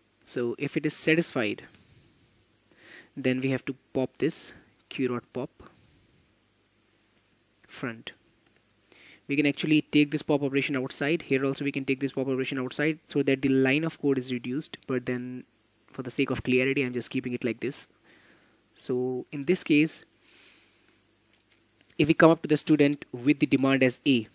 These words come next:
then we are simply going to pop this out, and at the same time, we will have to break out of this loop. And I'm keeping another variable which will tell us that if we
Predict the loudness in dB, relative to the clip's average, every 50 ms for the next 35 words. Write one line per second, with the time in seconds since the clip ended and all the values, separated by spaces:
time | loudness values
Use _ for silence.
0 | _ _ -6 -4 -2 0 0 0 0 0 -2 -2 -2 -2 -2 -2 -6 -4 -4 -4
1 | -2 -2 -2 -2 -2 -2 -4 -4 -6 -6 -6 -4 -4 -2 -4 -6 -10 -14 -18 _
2 | _ -12 -10 -8 -8 -4 0 0 0 0 0 -2 -2 -2 -2 -2 -4 -6 -10 _
3 | -20 _ _ _ _ _ -4 -2 0 0 0 -2 -4 -6 -8 -6 -8 -10 -6 0
4 | 2 2 2 2 0 -2 -4 -4 -8 -10 -12 -10 -8 -8 -8 -8 _ _ -20 -20
5 | _ _ _ _ _ _ _ _ _ _ _ _ _ _ _ _ _ _ _ _
6 | _ _ _ _ _ _ _ _ _ _ _ _ _ _ _ _ _ _ -6 -2
7 | 0 0 0 0 0 0 2 2 4 4 4 4 6 6 6 4 6 4 4 2
8 | 2 2 2 4 4 4 4 4 2 2 4 2 2 0 0 -2 0 0 -2 -4
9 | -4 -4 -4 -2 -2 -2 -2 -4 -6